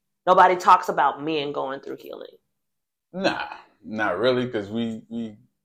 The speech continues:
Speaker 2: we go through it and then, well, we have an outer shell that we present, and, um, and we move in that.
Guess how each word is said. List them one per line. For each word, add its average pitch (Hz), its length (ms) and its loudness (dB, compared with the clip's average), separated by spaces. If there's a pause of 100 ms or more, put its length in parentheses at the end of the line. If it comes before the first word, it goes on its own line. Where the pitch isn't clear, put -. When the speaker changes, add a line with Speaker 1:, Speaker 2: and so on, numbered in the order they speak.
(720)
Speaker 2:
we 110 120 -8
go 113 280 0
through 127 400 -2
it 104 40 -4
and 101 180 -10
then, 101 360 -8 (360)
well, 104 140 -4
we 120 100 0
have 110 160 6
an 90 140 0
outer 87 320 -2
shell 95 380 -4
that 85 180 -6
we 90 140 -12
present, 87 460 -12 (920)
and, 87 440 -10
um, 82 640 -6 (1900)
and 95 120 -8
we 95 80 -6
move 98 280 -6
in 80 120 -10
that. - 180 -18